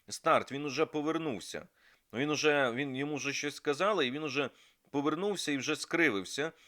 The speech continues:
і готовий щось сказати. От що він скаже, побачимо. Він або пошле, або буде там якісь шуточки-прибауточки, ось ці свої, знаєте, там простенькі, для плебса розказувати.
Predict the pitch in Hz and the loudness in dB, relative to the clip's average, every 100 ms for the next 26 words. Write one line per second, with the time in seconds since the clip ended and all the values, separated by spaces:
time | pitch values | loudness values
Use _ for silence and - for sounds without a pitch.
0 | - _ - 123 143 175 165 156 - 156 | -20 _ -6 -2 0 2 2 0 0 -4
1 | - 165 143 123 92 104 113 - 170 160 | -2 -2 4 4 4 -2 -4 -2 -2 -2
2 | 143 - 214 180 107 - _ _ _ - | -6 -2 -2 -2 -6 -10 _ _ _ -2
3 | 170 180 117 - 90 92 131 151 143 160 | 2 4 4 0 -6 -6 -4 -2 -2 -2
4 | 170 160 190 214 151 113 160 135 - - | -2 -4 0 4 4 4 2 2 0 -16
5 | _ - 117 151 - 143 135 - 127 151 | _ -10 -2 0 0 -2 -2 -6 -6 -4
6 | 123 123 - 120 123 123 139 98 92 - | -4 -6 -6 -6 -4 -2 -2 -4 -8 -6
7 | 101 95 117 104 104 101 95 - - - | -6 -6 -8 -10 -6 -4 -4 -8 -14 -20
8 | - 107 123 101 98 101 98 139 143 113 | -8 0 0 0 -2 -6 -4 0 2 2
9 | - 95 92 98 104 117 120 110 - 95 | -4 -10 -6 -4 0 -2 2 -2 0 -4
10 | 92 - 92 80 78 76 - | -4 -2 0 0 -4 -14 -16